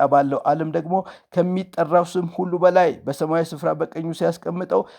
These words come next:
በክርስቶስ ባደረገው ሥራ የብርታቱ ጉልበት ይታያል» ይላል። ክብር ለኢየሱስ ይሁን። ታውቃላችሁ፣ ይሄ የብርታቱ ጉልበት ምንድን ነው? ኢየሱስ ክርስቶስን ከሙታን ሲያስነሳው ነው።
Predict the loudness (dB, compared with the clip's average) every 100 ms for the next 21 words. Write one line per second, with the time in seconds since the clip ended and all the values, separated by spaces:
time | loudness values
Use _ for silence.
0 | _ 0 0 0 -6 -4 -4 -2 4 4
1 | 2 -2 -2 -2 -2 -2 0 0 -2 -4
2 | 0 0 -2 -8 -4 -4 -6 _ -14 -8
3 | -10 -8 -4 -2 0 2 2 0 -12 _
4 | _ _ _ -8 0 2 4 2 0 -2
5 | -6 -6 -10 -12 _ _ _ -6 2 4
6 | 4 2 -2 -8 -10 _ _ -6 0 2
7 | 4 2 0 0 0 -2 -2 -4 -2 -2
8 | -2 -4 -2 -2 -2 -4 _ _ _ -2
9 | 2 0 0 -6 -8 -10 -10 -8 -8 -6
10 | -6 -4 -4 0 2 2 0 -4 -4 -8
11 | -8 -10 -10